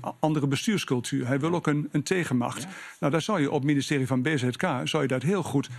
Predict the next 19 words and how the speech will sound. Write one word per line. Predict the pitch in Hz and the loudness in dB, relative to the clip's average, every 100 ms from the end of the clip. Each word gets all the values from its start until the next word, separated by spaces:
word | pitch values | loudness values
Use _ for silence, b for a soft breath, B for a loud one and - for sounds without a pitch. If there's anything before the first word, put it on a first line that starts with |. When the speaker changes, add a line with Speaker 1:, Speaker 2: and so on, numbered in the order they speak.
| B | B
Speaker 1:
vorm | B - 170 160 | B 0 2 2
kunnen | 147 131 | 2 2
Speaker 2:
Maar | 113 | 2
Speaker 1:
geven. | 139 | 2
Speaker 2:
zegt | 131 143 | 2 2
u | |
nou, | 139 135 131 | 4 4 2
Omtzigt | 151 143 139 | 2 2 2
moet | 139 131 | 2 2
minister | 147 196 - | 2 2 0
worden? | 156 170 208 - _ | 0 0 -4 -10 _
Speaker 1:
Hij | 202 | -2
zou | 165 147 | 2 4
heel | 147 156 | 4 2
goed | 151 - | 0 0
op | 139 | 2
B | 135 | 2
Z | 135 127 | 2 0
K, | - | 0